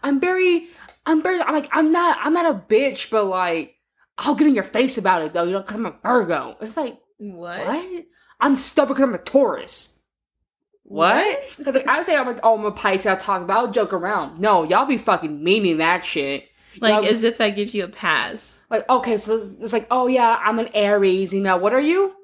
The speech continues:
Speaker 1: You're a Cancer? Oh, no, that's not gonna work out. We can't date. No.
Speaker 2: Oh my God.
Speaker 1: No.
Speaker 2: Please grow
Speaker 1: No.
Speaker 2: up.
Speaker 1: What, what's your rising sun?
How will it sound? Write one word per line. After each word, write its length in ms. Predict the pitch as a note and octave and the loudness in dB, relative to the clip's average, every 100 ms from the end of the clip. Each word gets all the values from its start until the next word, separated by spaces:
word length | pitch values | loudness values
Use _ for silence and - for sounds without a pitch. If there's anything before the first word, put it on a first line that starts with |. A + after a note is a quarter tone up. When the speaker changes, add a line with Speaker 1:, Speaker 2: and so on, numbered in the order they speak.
| _ _ | _ _
Speaker 1:
You're 140 | A3+ A#3 | 2 2
a 40 | |
Cancer? 380 | A3 A3 A3 - | 4 2 2 2
Oh, 120 | A#3 | 2
no, 220 | G#3 D#3 D3+ | 2 0 -2
that's 140 | E3 | -2
not 60 | G#3+ | -4
gonna 100 | D3+ | -4
work 160 | C#3+ | -2
out. 400 | D3 C3+ C3+ - _ - | 0 2 0 -4 _ -18
We 100 | F3 | -10
can't 240 | F#3 E3+ | -4 -2
date. 420 | C#3+ C#3+ C#3 - _ | 2 0 0 -6 _
No. 540 | - D#3+ C#3+ C3+ C#3 - - | -4 -2 0 -2 -4 -10 -12
Speaker 2:
Oh 100 | F#3+ | -12
my 120 | F3+ | -12
God. 180 | D#3+ D#3 | -8 -2
Speaker 1:
No. 520 | C#3+ A#2+ G#2+ F2+ C3 - _ | 0 0 -2 -6 -10 -16 _
Speaker 2:
Please 300 | - A3+ G3 | -6 -4 -2
grow 120 | D#3+ | -2
Speaker 1:
No. 120 | C3 | -2
Speaker 2:
up. 300 | G#2+ - - | -4 -8 -4
Speaker 1:
What, 140 | G#3 A3 | -2 0
what's 200 | B3+ C#4+ | 2 2
your 100 | C#4+ | 2
rising 340 | A#3 B3+ C#4 | 2 2 0
sun? 360 | C4 C4+ C#4+ | 0 -2 -4